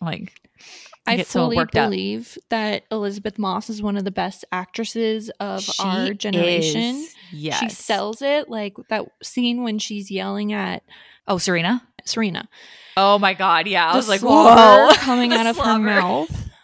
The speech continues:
Speaker 2: I'm like
Speaker 1: <gasps> I was like, "How do you even get in that headspace?" And then you're just, like, fine after. Like,
Speaker 2: Oh, yeah. That is
Speaker 1: I would, uh,
Speaker 2: intense.
Speaker 1: it'd be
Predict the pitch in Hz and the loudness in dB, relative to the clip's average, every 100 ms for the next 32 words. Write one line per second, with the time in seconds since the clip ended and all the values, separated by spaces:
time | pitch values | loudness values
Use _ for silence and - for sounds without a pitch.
0 | - 254 240 247 240 226 - 370 349 320 | -8 -4 -4 -2 0 0 -2 -4 -6 -10
1 | 294 262 _ _ _ - 220 226 - 202 | -14 -16 _ _ _ -10 -6 -6 -6 -6
2 | 247 339 349 226 202 214 196 185 180 - | -4 -4 -6 -6 -4 -2 -2 -4 -8 -8
3 | 156 - 202 185 175 185 - - 151 175 | -8 -4 -4 -4 -6 -8 -8 -6 -6 -4
4 | 185 208 254 262 196 165 _ _ _ _ | -6 -6 -6 -2 -2 -4 _ _ _ _
5 | _ _ _ - - - - - - - | _ _ _ -12 -10 -12 -16 -18 -18 -18
6 | - - 214 208 220 220 208 196 220 240 | -18 -12 -8 -4 -4 -2 -4 -4 -4 -4
7 | 240 196 - - _ _ - - 202 - | -4 -6 -8 -10 _ _ -16 -8 -6 -6
8 | 180 - - - 202 190 202 185 | -8 -8 -12 -8 -8 -6 -8 -8